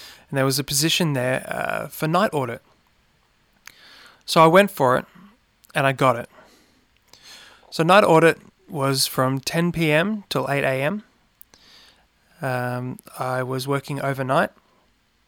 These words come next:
And initially it started out as five days a week. Uh, and then they kept changing my, my days off around, so I could do anywhere between four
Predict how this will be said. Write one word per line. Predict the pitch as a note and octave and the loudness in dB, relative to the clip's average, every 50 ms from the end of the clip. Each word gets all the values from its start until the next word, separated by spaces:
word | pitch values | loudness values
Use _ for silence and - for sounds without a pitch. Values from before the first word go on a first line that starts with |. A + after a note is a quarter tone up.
| _ _ _ _ _ _ _ _ _ _ - - - - - - - - _ _ _ _ _ - - | _ _ _ _ _ _ _ _ _ _ -20 -20 -20 -20 -20 -20 -20 -20 _ _ _ _ _ -14 -8
And | - C3+ C#3 C3+ C3+ C#3 C#3 C#3+ C#3+ C#3 C#3 C#3 C#3 C#3 C#3 C#3 C3+ - - - - | -4 -2 0 0 2 2 2 2 2 2 0 -2 -2 -4 -6 -8 -8 -8 -10 -8 -6
initially | - E3+ F3+ A3 G#3+ - A3 G#3 F#3 | -2 0 2 2 4 4 4 4 4
it | D#3+ | 4
started | - - - D#3+ D3 D3 C#3 | 2 2 4 4 4 4 4
out | C3+ C#3 C3+ C#3 D3 - - | 2 4 4 4 2 0 -2
as | - C#3+ C#3 - | -4 -4 -4 -4
five | - - D3 C3+ C#3+ C3+ | -2 0 0 0 0 0
days | C3+ C3+ C3+ C3 | 0 -2 -2 -2
a | C#3 | -2
week. | B2+ D3+ G3 A3+ - - - - _ _ _ _ _ _ _ _ _ _ _ - _ _ - - _ _ _ _ _ _ _ _ _ _ _ _ _ _ _ _ _ _ _ _ _ _ - | -2 -2 -2 -2 -4 -10 -20 -20 _ _ _ _ _ _ _ _ _ _ _ -20 _ _ -20 -20 _ _ _ _ _ _ _ _ _ _ _ _ _ _ _ _ _ _ _ _ _ _ -10
Uh, | - C#3+ C3 B2+ B2 B2+ | -8 -6 -4 -4 -6 -6
and | - C#3 C#3 | -6 -6 -6
then | C3+ C3+ C3+ | -4 -4 -4
they | C3 B2 | -4 -6
kept | B2 - - C#3+ C#3+ _ | -6 -8 -8 -10 -10 _
changing | - - D3 C#3 C3+ C3 C3 C3+ C3 | -8 -8 -6 -6 -6 -6 -8 -6 -4
my, | C3 B2+ B2+ B2+ B2+ B2+ - - _ _ _ _ _ _ - | -4 -4 -4 -4 -6 -10 -14 -20 _ _ _ _ _ _ -14
my | C3+ B2+ B2+ B2+ B2 B2+ B2+ B2 - _ _ _ _ _ _ _ _ _ _ _ _ - | -12 -10 -10 -8 -10 -10 -12 -14 -16 _ _ _ _ _ _ _ _ _ _ _ _ -4
days | C3 C3+ C3+ B2 | -2 -2 0 0
off | C#3+ C#3 C#3 - | 0 -2 -2 -2
around, | - C3 C3+ C3+ C#3+ D#3+ F#3 G3 | -2 0 0 2 2 2 0 0
so | - - C#3+ | -2 -4 -4
I | C#3+ | -4
could | - - D3+ | -4 -6 -4
do | D#3 F#3 G3 | -2 0 0
anywhere | F3 E3 E3 E3 D3+ D3 C#3+ C#3 | 0 0 0 0 0 0 0 0
between | C#3+ D3 - - C#3 C3+ C3+ | -2 -6 -10 -8 -6 -6 -6
four | C3+ - - D#3+ E3 F#3+ A#3 | -6 -2 2 2 2 2 2